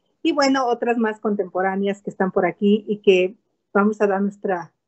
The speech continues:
eh, opinión o nuestro punto de vista. ¿Tenemos cinco minutos o cuánto sería el tiempo,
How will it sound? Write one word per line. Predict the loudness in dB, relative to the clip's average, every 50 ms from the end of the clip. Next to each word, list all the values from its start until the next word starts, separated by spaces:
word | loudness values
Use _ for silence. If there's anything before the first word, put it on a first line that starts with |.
| -4
eh, | -2 -2 -2 -2 -2
opinión | -6 -6 -4 -2 -2 0 0 0 0 2 0 0 -2 -4 -6
o | -6 -6
nuestro | -6 -6 -6 -8 -4
punto | -2 0 0 2 4
de | 2 2
vista. | 2 0 -4 -4 -4 -6 -4
¿Tenemos | -2 -2 -2 -2 -2 -4 -4 -6 -4
cinco | -4 -4 -2 -2 -2 0
minutos | 0 -2 -2 -4 -4 -6 -8 -6 -8
o | -8 -6
cuánto | -4 -4 -4 -6 -8
sería | -6 -4 -2 -2
el | -2 -4
tiempo, | -4 -4 -4 -4 -4 -6 -8 -8